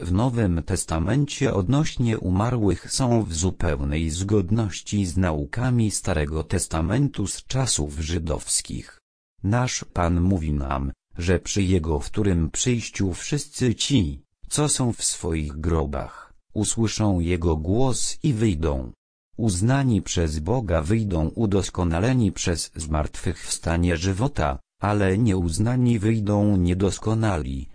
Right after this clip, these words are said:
by mogli uzyskać zmartwychwstanie przez sądy, karcenie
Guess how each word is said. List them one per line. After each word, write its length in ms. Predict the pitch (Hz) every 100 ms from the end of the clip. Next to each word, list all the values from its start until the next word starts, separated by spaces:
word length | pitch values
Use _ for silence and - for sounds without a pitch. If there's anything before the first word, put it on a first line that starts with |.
| - 87
by 220 | 80 78
mogli 460 | 101 127 127 131
uzyskać 800 | - 87 82 127 - - 78 -
zmartwychwstanie 1300 | 76 76 76 - - 92 - - - 135 127 101 90
przez 340 | - 87 - -
sądy, 580 | - 78 67 64 62 - - -
karcenie 720 | 87 80 - 135 113 76 71